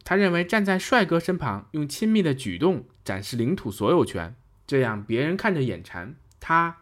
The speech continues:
也会开心。有句俗话讲，不怕贼偷，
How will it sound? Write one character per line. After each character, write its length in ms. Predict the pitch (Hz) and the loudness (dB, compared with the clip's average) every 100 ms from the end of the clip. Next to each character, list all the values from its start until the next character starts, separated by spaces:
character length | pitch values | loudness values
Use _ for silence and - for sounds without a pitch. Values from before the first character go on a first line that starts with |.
| - | -14
也 140 | 85 | -12
会 120 | 87 | -10
开 200 | 82 131 | -2 0
心。 260 | 139 165 175 _ _ _ - - - - - | 2 0 -2 _ _ _ -20 -20 -20 -20 0
有 160 | 127 | 2
句 160 | 127 147 | 4 2
俗 220 | 139 127 | 4 4
话 200 | 160 190 | 8 8
讲， 260 | 139 98 - _ _ _ _ _ _ - | 8 2 -4 _ _ _ _ _ _ -2
不 100 | 127 | 4
怕 180 | 202 | 6
贼 220 | 143 95 131 | 6 4 4
偷， 340 | 185 180 190 | 6 4 0